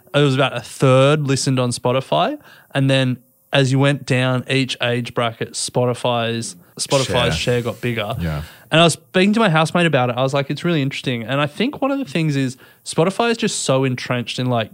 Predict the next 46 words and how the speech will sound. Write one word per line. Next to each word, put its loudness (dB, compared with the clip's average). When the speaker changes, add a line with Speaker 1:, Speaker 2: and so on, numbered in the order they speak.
Speaker 1:
TikTok -4
culture -2
and 0
stuff -2
Speaker 2:
Mm. -6
Speaker 1:
like -2
that. -2
If 2
you 2
find, 2
Speaker 2:
No, 2
Speaker 1:
like, 0
an 2
Speaker 2:
I -4
Speaker 1:
artist 2
on 0
TikTok, -4
they're 2
never 2
like, 2
"Here's 0
my 0
SoundCloud." -2
Speaker 2:
Yeah. -6
Speaker 1:
It's 0
always, 4
"Here's -2
my -2
Spotify." -6
Speaker 2:
Yeah. -2
Speaker 1:
Even, 0
like, 0
you -2
know, -2
independent, -2
up -2
and -2
coming -2
artists. -4
Speaker 2:
Not 4
Speaker 1:
Like, 6
Speaker 2:
even, 0
"Here's -2
my -4
Apple -4
Music." -6